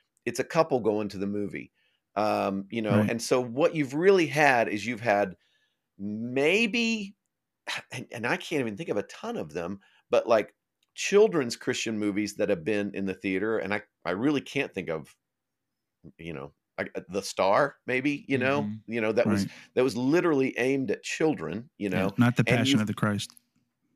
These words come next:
Speaker 1: Yeah. <laughs> Great children's movie. <laughs> Fantastic. <laughs> Kids. Why does my kid have P T S D? Um, but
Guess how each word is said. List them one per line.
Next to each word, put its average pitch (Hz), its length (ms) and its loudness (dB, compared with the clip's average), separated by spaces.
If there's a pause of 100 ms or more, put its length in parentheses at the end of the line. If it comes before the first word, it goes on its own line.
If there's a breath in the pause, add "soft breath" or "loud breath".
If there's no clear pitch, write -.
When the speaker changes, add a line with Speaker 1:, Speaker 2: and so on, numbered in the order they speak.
(180)
Speaker 1:
Yeah. 214 180 8 (400 loud breath)
<laughs> - 400 -8
Great 113 400 0
children's 98 580 -4
movie. - 440 -8 (100)
<laughs> - 140 -2
Fantastic. - 1160 -2 (260)
<laughs> - 340 -6
Kids. - 300 -4 (240 loud breath)
Why 311 180 -2
does 370 160 2
my 277 140 -2
kid 285 180 -2
have 240 160 0
P 262 160 -2
T 254 160 -6
S 233 160 -6
D? - 320 -8 (500 loud breath)
Um, 151 460 6 (600)
but 143 340 6